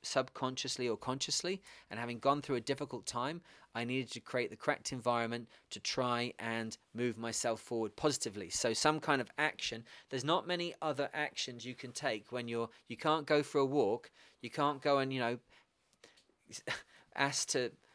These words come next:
spend an hour with the neighbor's dog or something that's therapeutic. You can't go out and see your mates. You can't go for a drive in your car. You can't do anything apart from be on this bloody boat. And every time the boat demands something of you, you've gotta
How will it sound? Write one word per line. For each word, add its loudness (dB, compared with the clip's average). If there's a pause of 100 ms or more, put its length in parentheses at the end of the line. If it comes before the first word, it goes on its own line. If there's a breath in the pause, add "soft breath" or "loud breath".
(320 soft breath)
spend 4
an 4
hour 6
with 0
the -4 (120)
neighbor's -2
dog 4
or 0
something -2
that's -8
therapeutic. 0
You -6
can't 0
go 4
out 4
and -6
see 0
your -2
mates. -2
You -10
can't -2
go 0
for -6
a -2
drive 2
in -6
your -8
car. -2
You -6
can't -4
do 0
anything 2
apart -2
from -16
be 0
on 0
this -6
bloody 0
boat. 2 (360 loud breath)
And -2 (360 soft breath)
every 4
time 4
the -2
boat 6
demands 0
something -4
of -2
you, -2
you've -4
gotta 4